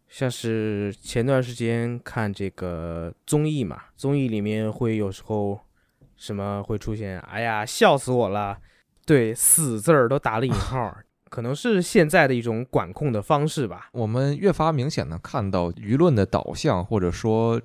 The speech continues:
Speaker 2: 你什么能做，什么不能做的导向，这个东西是时时刻刻在变化的。
Speaker 1: 对。
Speaker 2: 这个，这个东西我，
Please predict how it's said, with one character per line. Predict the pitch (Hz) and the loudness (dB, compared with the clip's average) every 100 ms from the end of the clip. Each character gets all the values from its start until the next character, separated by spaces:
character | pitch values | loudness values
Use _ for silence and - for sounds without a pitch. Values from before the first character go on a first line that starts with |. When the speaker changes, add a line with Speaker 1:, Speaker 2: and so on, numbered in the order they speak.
| - | -6
Speaker 2:
你 | 98 85 | -6 -4
什 | 87 - 92 | -4 -4 0
么 | 107 | 0
能 | 117 104 | 0 0
做， | 117 117 | 2 2
什 | 92 | 2
么 | 98 | 0
不 | 117 | 0
能 | 117 | -2
做 | 123 120 | 2 2
的 | 98 | 0
导 | - - | -4 -4
向， | 127 92 | -4 -4
这 | 101 | -4
个 | |
东 | 101 139 | -4 -4
西 | 190 113 | -2 -2
是 | - 98 85 | 0 0 0
时 | - - | -4 -4
时 | 151 196 | -2 0
刻 | 190 | 0
刻 | 170 139 | 0 2
在 | 143 | 2
变 | - | 0
化 | 107 107 | 0 -2
的。 | 76 - - | -8 -14 -6
Speaker 1:
对。 | 120 98 92 101 _ _ | -4 -4 -8 -16 _ _
Speaker 2:
这 | - | -12
个， | 120 - | -12 -8
这 | 151 | -2
个 | 120 | 0
东 | 113 131 | 2 2
西 | 127 | 0
我， | 90 | -2